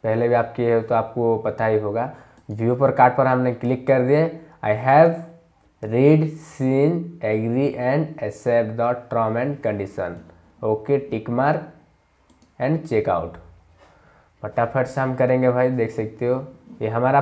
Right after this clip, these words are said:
पहले से ही हमारा अकाउंट जो कि हमने क्रिएट करके रखा था, जो मैंने आपका दिखाया, जो मेरा पहला एक डिवाइस था जो टूटा फूटा हुआ है, उस डिवाइस से मैं काम चला रहा था, तो मैंने वहाँ से आरडी सर्विस बाय करने के लिए मैंने अकाउंट बनाया था। आपने नहीं बनाया है तो आपको बनाने के लिए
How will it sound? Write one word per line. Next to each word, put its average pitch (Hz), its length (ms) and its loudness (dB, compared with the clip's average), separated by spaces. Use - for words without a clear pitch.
पहले 135 360 4
से 156 140 2
ही 156 80 6
हमारा 147 360 6
अकाउंट 143 360 4
जो 139 140 4
कि 135 580 2
हमने 127 280 2
क्रिएट 123 300 2
करके 123 300 2
रखा 120 160 2
था, 131 340 0
जो 120 220 6
मैंने 120 240 2
आपका 120 480 4
दिखाया, 123 480 4
जो 120 180 0
मेरा 117 200 2
पहला 120 380 2
एक 117 160 -2
डिवाइस 113 360 0
था 117 180 2
जो 117 100 0
टूटा 113 300 -2
फूटा 117 280 -2
हुआ 110 280 2
है, 113 200 -6
उस 117 180 -4
डिवाइस 113 360 0
से 117 60 -4
मैं 110 160 -4
काम 107 200 -2
चला 107 260 -2
रहा 98 200 -4
था, 123 180 -4
तो 123 60 -8
मैंने 117 220 -4
वहाँ 117 260 0
से 117 120 -2
आरडी 113 200 0
सर्विस 110 280 -2
बाय 113 140 0
करने 110 240 -4
के 135 80 -6
लिए 139 80 -4
मैंने 127 220 -4
अकाउंट 113 260 -2
बनाया 107 380 -2
था। 156 200 -6
आपने 120 280 -2
नहीं 117 300 4
बनाया 139 340 4
है 143 100 2
तो 160 100 2
आपको 147 280 2
बनाने 120 400 2
के 113 100 -2
लिए 175 80 2